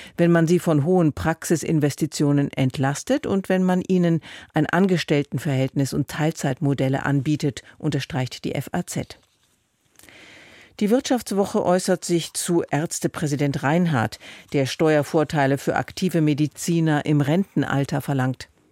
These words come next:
Womöglich können steuerliche Anreize tatsächlich helfen. Doch steuert Deutschland nicht auf einen allgemeinen Fachkräftemangel zu?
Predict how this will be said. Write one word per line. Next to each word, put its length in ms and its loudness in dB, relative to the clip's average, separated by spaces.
Womöglich 480 4
können 240 2
steuerliche 580 2
Anreize 460 0
tatsächlich 580 -4
helfen. 380 -2
Doch 280 2
steuert 480 2
Deutschland 540 2
nicht 300 0
auf 100 0
einen 320 2
allgemeinen 600 2
Fachkräftemangel 960 -2
zu? 360 -2